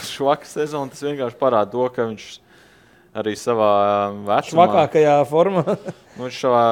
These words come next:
Speaker 1: savā švakākajā formā, nu, diemžēl ir rezultīvāks nekā mums spēlētāji ir labākajā, nu. Tāds, tā ir tā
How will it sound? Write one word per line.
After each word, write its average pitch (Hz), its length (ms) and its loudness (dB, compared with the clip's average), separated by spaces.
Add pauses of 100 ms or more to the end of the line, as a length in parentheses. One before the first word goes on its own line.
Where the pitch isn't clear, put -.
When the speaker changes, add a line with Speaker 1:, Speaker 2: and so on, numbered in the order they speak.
Speaker 1:
savā 117 260 -2
švakākajā 110 640 -6
formā, 127 400 -10
nu, 120 80 -14
diemžēl 117 560 -8
ir 117 140 -6 (300)
rezultīvāks 123 680 -10
nekā 127 240 -18
mums 151 400 -20
spēlētāji 76 640 -14
ir - 80 -20
labākajā, - 500 -16
nu. 62 140 -20 (480)
Tāds, - 480 -14
tā 120 260 -2
ir 110 160 -4
tā 117 140 -4